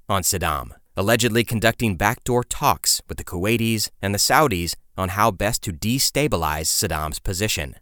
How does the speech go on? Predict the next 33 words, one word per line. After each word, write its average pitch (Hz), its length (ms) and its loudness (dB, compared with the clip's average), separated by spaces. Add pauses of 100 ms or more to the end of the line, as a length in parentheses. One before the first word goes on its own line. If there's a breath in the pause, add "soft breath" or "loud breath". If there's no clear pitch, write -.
(200)
As 95 140 0
Saeed 104 320 2
K. 107 240 2
Abarish 98 480 0
claims 117 360 0
in 107 100 0
his 110 140 -2
book, 120 380 2
quote, - 540 2 (240)
"The 98 80 -4
C 135 320 4
I 120 160 4
A 104 460 0 (100)
was - 120 -2
conspiring 101 640 0
against 101 340 -2
Saddam 104 340 0
at 101 120 -6
the 104 60 -4
same 147 420 0
time 92 500 0 (140)
that 85 180 -4
Bush 147 320 4
was 95 140 -4
doing 95 280 -2
everything 117 380 -2
possible 139 520 0
to 87 100 -8
use 101 240 -2
him 107 180 -2
as 95 80 -2
a 82 60 -6
guarantor 107 720 0